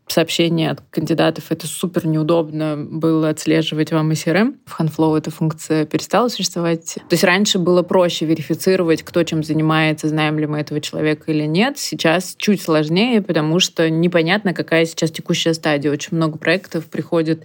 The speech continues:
и мы видим, что фаундер занимается сейчас другими делами уже постфактум. Мы смотрим на направления, с которыми он приходит, то есть если это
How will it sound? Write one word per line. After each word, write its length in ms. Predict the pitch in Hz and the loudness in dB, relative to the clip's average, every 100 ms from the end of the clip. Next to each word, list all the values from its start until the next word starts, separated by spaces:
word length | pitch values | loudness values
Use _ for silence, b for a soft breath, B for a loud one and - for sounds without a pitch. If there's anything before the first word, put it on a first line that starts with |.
| _ | _
и 60 | |
мы 100 | 165 | 2
видим, 320 | 160 175 170 165 | 4 2 0 -4
что 180 | - | -4
фаундер 380 | 156 160 165 160 | -2 0 0 -2
занимается 460 | 156 156 156 156 - | -2 -2 -2 -2 -2
сейчас 160 | 156 | -4
другими 300 | 151 151 147 | -4 -6 -4
делами 360 | 139 143 170 185 | -2 -2 0 -2
уже 220 | 147 147 | -2 -6
постфактум. 880 | 147 147 - 160 170 - 156 143 143 - | -8 -12 -4 -4 -4 -8 -8 -6 -8 0
Мы 160 | 170 | 2
смотрим 560 | 185 190 190 - 170 160 | 4 4 2 2 0 2
на 400 | 165 170 165 160 | 2 2 2 2
направления, 640 | 156 156 156 180 277 277 226 | 0 0 0 0 0 0 -2
с 60 | |
которыми 420 | - 185 180 175 | -2 -2 0 0
он 120 | 170 165 | -2 -4
приходит, 520 | 170 - 165 156 151 | -4 2 2 2 -2
то 60 | |
есть 140 | 156 156 | -4 -2
если 220 | 156 151 | -2 0
это 180 | 151 156 | -2 -2